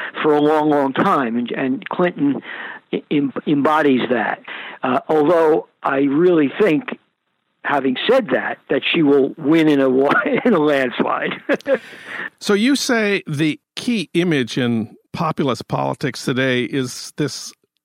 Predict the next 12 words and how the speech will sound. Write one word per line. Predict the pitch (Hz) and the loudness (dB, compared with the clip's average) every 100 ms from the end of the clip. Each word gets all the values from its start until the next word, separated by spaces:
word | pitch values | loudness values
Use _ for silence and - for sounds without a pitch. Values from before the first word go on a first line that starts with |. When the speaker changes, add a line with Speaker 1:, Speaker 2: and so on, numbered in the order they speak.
| _ | _
Speaker 2:
limousine | 135 131 180 156 151 139 | -4 0 0 0 0 2
liberal, | 127 135 127 120 | 2 0 0 0
which | 113 - | 0 -2
we're | 143 | -6
putting | 135 160 135 | -4 -4 -2
in | 123 113 | -2 -4
quotes. | - 156 135 120 - - - - _ _ _ _ | -4 -2 -2 -2 -8 -18 -20 -20 _ _ _ _
It | 190 190 | -2 0
has | 208 208 | 0 0
a | 185 | 0
history, | 147 - 220 - - 127 131 139 | -2 -2 -2 -2 -2 0 0 -2
and | 131 135 131 | -2 -2 -2